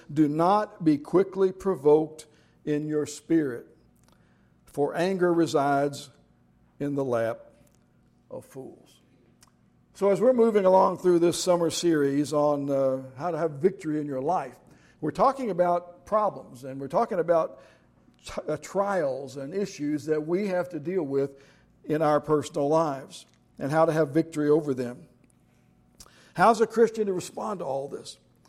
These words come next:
Well, the first thing we gotta do is we've gotta separate the myth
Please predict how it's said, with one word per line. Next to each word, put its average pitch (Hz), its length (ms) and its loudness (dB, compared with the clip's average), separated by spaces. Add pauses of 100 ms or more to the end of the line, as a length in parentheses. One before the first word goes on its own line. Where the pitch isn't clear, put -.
(380)
Well, 190 100 2
the 170 60 -6
first 320 220 -2
thing 262 120 -2
we 196 100 -2
gotta 175 200 0
do 175 160 2
is 160 100 0
we've 156 120 -2
gotta 190 180 2
separate 175 540 -2
the 143 80 -4
myth 160 520 2